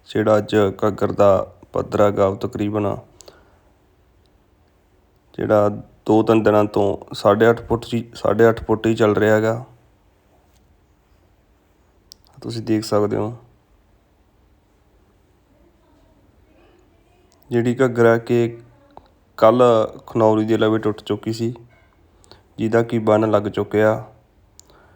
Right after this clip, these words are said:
ਜਿਹੜਾ ਘੱਗਰ ਦਾ ਪੱਧਰ ਆ ਉਹ ਤਕਰੀਬਨ ਅੱਜ ਵੀ ਸਾਢੇ ਅੱਠ ਫੁੱਟ ਵਾਂਗੂ ਆ।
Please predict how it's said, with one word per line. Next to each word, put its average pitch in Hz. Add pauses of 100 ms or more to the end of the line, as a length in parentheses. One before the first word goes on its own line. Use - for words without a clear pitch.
(420)
ਜਿਹੜਾ 107 (140)
ਘੱਗਰ 107
ਦਾ 104
ਪੱਧਰ 101
ਆ 110
ਉਹ 107
ਤਕਰੀਬਨ 107 (280)
ਅੱਜ 104
ਵੀ 110 (640)
ਸਾਢੇ 113
ਅੱਠ 110
ਫੁੱਟ 107
ਵਾਂਗੂ 104
ਆ। -